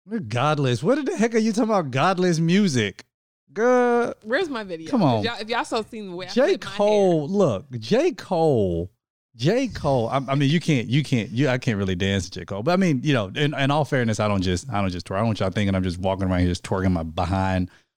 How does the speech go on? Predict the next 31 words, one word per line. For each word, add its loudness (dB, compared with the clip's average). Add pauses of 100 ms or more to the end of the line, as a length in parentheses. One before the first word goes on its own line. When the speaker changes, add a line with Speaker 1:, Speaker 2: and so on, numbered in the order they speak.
Speaker 2:
He, -8
Speaker 1:
off. -2
Speaker 2:
he -6
don't -4
twerk -6
Speaker 1:
I, -2
Speaker 2:
that -12
much, -8
Speaker 1:
I, -2
Speaker 2:
y'all. -8
Speaker 1:
I 0
don't. -4
I, 0
but, 0
but 2
what 4
I 4
do, 2
I, -2
I -2
like, -2
I -2
like 0
all 2
the -2
dance. -2
I -2
mean, 0
'cause 0
that's, 2
I, -2